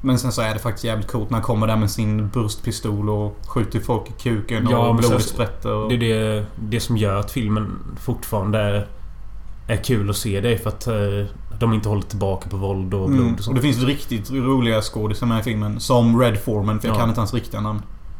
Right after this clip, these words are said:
Speaker 2: Ah,
Speaker 1: Från That seventh Show.
Speaker 2: jag har kunnat det, men
Speaker 1: Kurtwood Smith.
Speaker 2: Ja,
Speaker 1: Eller är det,
Speaker 2: ja,
Speaker 1: det är
Speaker 2: ja,
Speaker 1: han.
Speaker 2: ja, det
Speaker 1: Han är riktigt kul. Han är ju då the main bad guy, typ.
Speaker 2: Ja, och sen så är ju han med, eh, Thomas Eckhardt från Twin Peaks, väl?
Speaker 1: Ja,
Speaker 2: Ja.
Speaker 1: precis, ja. I en kort roll, kan man
Speaker 2: Ja.
Speaker 1: nästan säga. Han är rätt kul.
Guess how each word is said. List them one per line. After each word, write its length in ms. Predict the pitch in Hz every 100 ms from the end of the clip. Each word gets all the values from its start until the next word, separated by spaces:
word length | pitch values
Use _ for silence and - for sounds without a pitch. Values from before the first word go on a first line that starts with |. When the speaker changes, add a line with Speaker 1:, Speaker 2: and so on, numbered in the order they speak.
| -
Speaker 2:
Ah, 260 | - - -
Speaker 1:
Från 120 | 120
That 160 | 117 -
seventh 300 | 120 110 -
Show. 120 | 123
Speaker 2:
jag 60 |
har 140 | 123 107
kunnat 280 | 135 123 101
det, 100 | 107
men 160 | 107 104
Speaker 1:
Kurtwood 360 | 131 110 120
Smith. 260 | - 131 - - -
Speaker 2:
Ja, 100 | 123
Speaker 1:
Eller 120 | 127
är 40 | 127
det, 80 |
Speaker 2:
ja, 240 | 135 135 135
Speaker 1:
det 80 | 143
är 60 |
Speaker 2:
ja, 60 | 151
Speaker 1:
han. 140 | 131 110
Speaker 2:
ja, 180 | 117 113
det 100 | 107 - - - -
Speaker 1:
Han 160 | 143
är 40 | 139
riktigt 260 | 131 117
kul. 160 | 127 120
Han 160 | 135
är 40 | 135
ju 80 | 123
då 160 | 120
the 60 | 110
main 260 | 113 113
bad 200 | 107 107 107
guy, 120 | 107
typ. 220 | 107 104 - -
Speaker 2:
Ja, 200 | 135 131
och 80 | -
sen 100 | 135
så 100 | 135
är 40 |
ju 40 | 123
han 260 | 120 113 123
med, 440 | 123 117 113 113
eh, 480 | 107 - - 113 107
Thomas 260 | 127 120 110
Eckhardt 420 | 110 - 110 104
från 120 | 120
Twin 180 | - 110
Peaks, 320 | 107 98 -
väl? 60 | 104 - - - - - -
Speaker 1:
Ja, 320 | 131 147 139 -
Speaker 2:
Ja. 60 | 123
Speaker 1:
precis, 500 | 135 120 123 110 104
ja. 140 | 107 -
I 100 | 120
en 80 | 120
kort 380 | - 110 - -
roll, 240 | 113 110
kan 160 | - 110
man 80 | 107
Speaker 2:
Ja. 60 |
Speaker 1:
nästan 180 | 104 113
säga. 200 | 107 104 - - -
Han 100 | 117
är 40 | 117
rätt 200 | 110 -
kul. 200 | 107